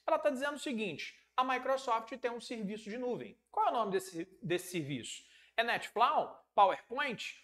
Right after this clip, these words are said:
OpenShift, OneDrive ou Google Drive?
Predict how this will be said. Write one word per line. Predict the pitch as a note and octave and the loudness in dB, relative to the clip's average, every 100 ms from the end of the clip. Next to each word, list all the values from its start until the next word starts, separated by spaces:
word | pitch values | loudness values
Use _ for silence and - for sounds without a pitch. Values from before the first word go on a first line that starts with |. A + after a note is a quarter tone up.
| _ | _
OpenShift, | - - G#3 D#3 - D4 D#4+ - - - _ | 8 8 4 -4 -2 -2 -2 -6 -10 -12 _
OneDrive | D3+ A3 D4+ F#3+ G#3+ C4+ B3+ C#4+ - | 2 4 6 4 4 4 0 -2 4
ou | B3+ | 4
Google | G3+ A#3 A#3+ A3 | 4 0 2 4
Drive? | F#3 E3+ C3+ | 6 6 4